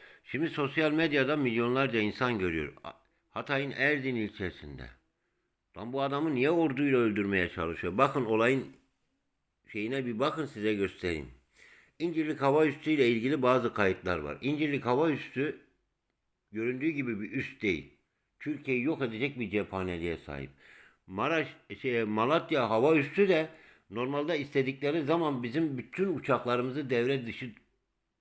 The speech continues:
bırakacak bir üst. Malatya. Erzin'de beni tezgaha düşürüp öldürmeye çalışıyorlar. Olayı örtbas ediyorlar. Adana bölgesine geliyorum. Bu sefer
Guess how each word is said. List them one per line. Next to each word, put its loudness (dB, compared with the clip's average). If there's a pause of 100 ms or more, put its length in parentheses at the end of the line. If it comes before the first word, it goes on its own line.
(1200)
bırakacak -8
bir -6
üst. -4 (1160)
Malatya. -6 (1300)
Erzin'de 6
beni 6 (220)
tezgaha 4
düşürüp 2
öldürmeye 6
çalışıyorlar. 4
Olayı 6
örtbas 4
ediyorlar. -2
Adana 4
bölgesine 4
geliyorum. 4
Bu 0
sefer 6